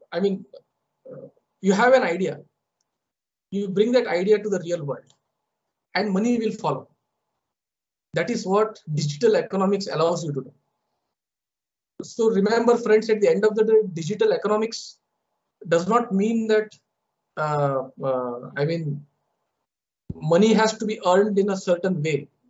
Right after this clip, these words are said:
What happens is that you only need to value, uh, you only need to add value and money will follow. So value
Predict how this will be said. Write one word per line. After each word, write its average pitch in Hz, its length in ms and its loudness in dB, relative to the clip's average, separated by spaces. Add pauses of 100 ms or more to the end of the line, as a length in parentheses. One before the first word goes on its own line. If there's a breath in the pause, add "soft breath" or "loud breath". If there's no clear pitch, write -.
(300)
What 170 340 0 (400)
happens 196 400 -2
is 196 160 0
that 180 280 -2 (540)
you 208 160 -2 (120)
only 254 220 2
need 247 240 0
to 226 120 -2
value, 156 480 0
uh, 160 140 -4
you 190 180 4
only 220 200 2
need 240 200 -6
to 240 160 -4
add 190 240 4
value 143 320 -4 (240)
and 156 240 -6
money 170 240 -4
will 156 120 -8
follow. 131 280 -12 (440)
So 190 180 -2
value 208 440 2